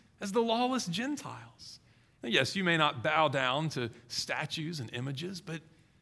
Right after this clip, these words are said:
you have idols in your heart. You may not be guilty of homosexual passions, as we read in Romans one, but there's more than one way to break the seventh commandment. And as Jesus tells us in the Sermon on the Mount, your lust, your sexual fantasies are,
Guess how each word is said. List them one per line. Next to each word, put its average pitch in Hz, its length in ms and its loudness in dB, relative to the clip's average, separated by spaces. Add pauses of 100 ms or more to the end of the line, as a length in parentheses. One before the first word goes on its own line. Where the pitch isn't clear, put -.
(340)
you 160 100 -6
have 165 260 -6
idols 151 380 -4
in 143 80 -2
your 127 140 -2
heart. 214 460 -6 (760)
You 175 300 0
may 202 180 8
not 180 280 6
be 175 100 0
guilty 165 460 2
of 139 240 0 (240)
homosexual 175 760 2
passions, 208 720 -2
as 147 140 -4
we 147 120 0
read 165 260 0
in 170 80 0
Romans 165 380 2
one, 165 360 -2 (760)
but - 80 -14
there's 151 140 0
more 185 140 2
than 143 160 0
one 185 220 -2
way 139 100 0
to 120 100 -2
break 131 280 -2
the 123 80 -6
seventh 131 400 -6
commandment. 151 640 -8 (520)
And 127 120 -6
as 120 120 -4
Jesus 160 320 0
tells 160 300 0
us 151 120 -2
in 147 60 -2
the 135 60 -2
Sermon 170 280 0
on 147 40 0
the 139 80 0
Mount, 170 340 2 (240)
your 175 280 4
lust, 156 580 2
your 156 80 0
sexual 165 480 0
fantasies 170 640 2
are, 160 80 4